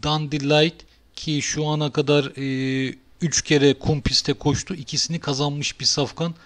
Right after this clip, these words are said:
Dolayısıyla bugün için de, e, çok şanslı, muhakkak yazın derim. Sürpriz bir safkan. E, ve son olarak da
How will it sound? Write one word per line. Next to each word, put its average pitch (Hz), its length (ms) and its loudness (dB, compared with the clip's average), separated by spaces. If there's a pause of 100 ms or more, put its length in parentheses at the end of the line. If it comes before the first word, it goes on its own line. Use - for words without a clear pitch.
(260)
Dolayısıyla 151 640 0
bugün 151 220 -4
için 147 360 -6
de, 160 240 2
e, 139 260 -2
çok - 300 -6
şanslı, 143 460 -4
muhakkak 143 500 -6
yazın 135 380 -2
derim. 143 220 0 (380)
Sürpriz 143 540 -8
bir 135 40 -6
safkan. 156 520 -4 (580)
E, 143 60 -10 (260)
ve 165 120 2
son 165 180 -4
olarak 156 480 0
da 165 180 2